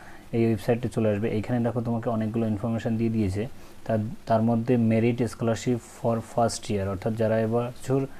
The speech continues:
ইন্টারন্যাশনালি এইচএস পাস করে গিয়ে ফার্স্ট ইয়ারে ভর্তি হবে তাদের জন্য এই স্কলারশিপটি। সেখানে আমি ক্লিক করব। ক্লিক করার সঙ্গে সঙ্গে দেখো এই পেজটি এখনই খুলে যাবে।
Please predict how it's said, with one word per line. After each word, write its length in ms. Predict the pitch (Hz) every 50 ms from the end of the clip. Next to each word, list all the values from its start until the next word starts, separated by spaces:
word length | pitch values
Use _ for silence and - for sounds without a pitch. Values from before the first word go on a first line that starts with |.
| - - - - - - - - - -
ইন্টারন্যাশনালি 1120 | 123 123 123 117 139 135 135 135 135 131 127 - - 131 131 131 135 135 135 135 139 - - - 104
এইচএস 460 | 120 117 117 117 117 - - 127 -
পাস 280 | - - 117 113 - -
করে 220 | - 127 117 117
গিয়ে 180 | 117 120 123 117
ফার্স্ট 380 | 113 - - 101 95 - -
ইয়ারে 120 | 123 117 117
ভর্তি 320 | 104 98 98 95 - 117
হবে 100 | 117 117
তাদের 280 | 107 107 101 104 104 107
জন্য 180 | 117 113 113
এই 80 | 110 104
স্কলারশিপটি। 680 | 95 - - 107 107 104 - - 110 - - 131 123
সেখানে 280 | - - 107 104 104 107
আমি 140 | 107 107 - -
ক্লিক 180 | 113 110 104 -
করব। 300 | - 113 101 98 113 135 - - - - - - - - - - - - - - - - - - - - - - - - - - - - -
ক্লিক 200 | - 123 117 -
করার 220 | - 120 120 120
সঙ্গে 280 | 110 - - 117 117 113
সঙ্গে 220 | - 127 117 117
দেখো 260 | 113 113 107 110 120 110
এই 60 | 110 -
পেজটি 320 | - 110 104 - - - 117
এখনই 280 | 110 104 113 113 113 120 - - - - - - - - - - - -
খুলে 240 | - - 123 123 117
যাবে। 260 | 110 104 95 101 113